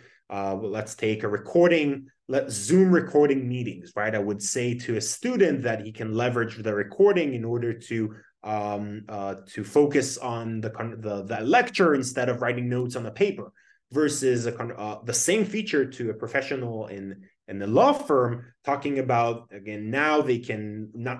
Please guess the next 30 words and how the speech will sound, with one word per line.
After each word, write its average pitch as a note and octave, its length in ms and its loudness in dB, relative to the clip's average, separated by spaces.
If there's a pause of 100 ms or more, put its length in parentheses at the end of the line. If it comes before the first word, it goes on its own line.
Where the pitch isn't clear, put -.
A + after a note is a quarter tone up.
(140)
write B2 380 -2
notes C#3+ 540 2
and, A#2+ 160 -4
and, A#2 240 -8
and, A2+ 340 -8
and A2 240 -8
can A2 160 -4
focus A#2+ 460 -4
about A2 380 -4
the A2 200 -4
customer C#3+ 520 0
that, A2 240 -6
and, A2+ 300 -10 (180)
and A#2+ 120 -4
ask B2 240 -2
questions, C3+ 340 -2
right? C#3+ 240 -2
So D#3+ 160 0 (320)
there C#3+ 80 4
are C#3 140 2
different D#3+ 340 0
messaging C#3 680 -2
that A2+ 180 -10
you A#2 80 -8
can A2+ 240 -8
tailor F#3 380 4
to B2 220 -6
the C3+ 120 -4
same A#2+ 320 -6
objective, C#3+ 540 0